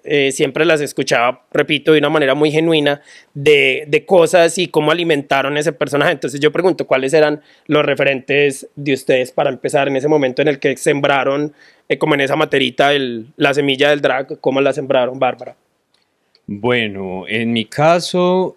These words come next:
Speaker 2: eh, sí, pues Drag Race sí lo había visto, eh, cuando empecé a hacer drag, irían, no sé, en la sexta temporada, tal vez,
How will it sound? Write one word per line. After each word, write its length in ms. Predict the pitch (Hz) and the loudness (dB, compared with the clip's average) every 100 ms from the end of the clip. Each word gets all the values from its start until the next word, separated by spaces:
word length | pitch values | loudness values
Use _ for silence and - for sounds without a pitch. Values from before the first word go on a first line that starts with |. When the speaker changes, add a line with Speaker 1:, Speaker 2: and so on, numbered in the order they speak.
| - | -6
Speaker 2:
eh, 1000 | 113 110 107 104 101 98 95 95 78 95 | -2 2 2 0 -2 -2 -4 -8 -10 -10
sí, 400 | - - 127 107 | -6 -2 0 -2
pues 340 | - 113 - 104 | -4 -6 -6 -4
Drag 240 | 117 113 | -2 -2
Race 180 | 123 143 | -2 -4
sí 260 | 143 - 127 | -2 -2 0
lo 120 | 135 | 2
había 240 | 131 131 | 2 2
visto, 720 | 139 147 151 - 151 147 151 - | 2 0 -2 -2 0 0 -2 -4
eh, 140 | 101 | -6
cuando 260 | - 107 104 | -4 -4 -4
empecé 320 | 95 104 104 | -4 -4 -4
a 40 | 95 | -4
hacer 240 | 104 101 | -4 -2
drag, 360 | 117 117 110 _ _ _ _ | 0 0 -2 _ _ _ _
irían, 460 | 117 113 117 113 113 | -4 0 0 0 -2
no 140 | 107 | -4
sé, 240 | 101 110 90 | -4 -4 -6
en 120 | 85 | -4
la 140 | 85 | -4
sexta 420 | 87 107 98 - 98 | -2 -4 -4 -8 -6
temporada, 680 | 117 110 90 87 101 117 - | -6 -4 -6 -4 -4 -6 -10
tal 220 | 101 90 | -12 -6
vez, 480 | 95 117 123 - | -4 -4 -6 -14